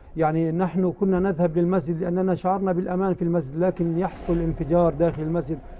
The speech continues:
لاحقونا في بيت الله، حتى في بيت الله لم نأمن على أرواحنا.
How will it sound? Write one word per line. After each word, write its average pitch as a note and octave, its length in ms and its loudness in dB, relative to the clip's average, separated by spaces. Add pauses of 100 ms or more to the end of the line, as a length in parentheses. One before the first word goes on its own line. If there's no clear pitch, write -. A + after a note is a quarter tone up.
(220)
لاحقونا F#3 680 0
في F#3 180 -2
بيت F#3+ 240 0
الله، F3+ 200 0
حتى F#3+ 360 -4
في F#3 140 -4
بيت F#3 260 0
الله F3+ 160 0
لم F3 180 -2
نأمن F3 280 -4
على E3 180 -4
أرواحنا. E3 600 -2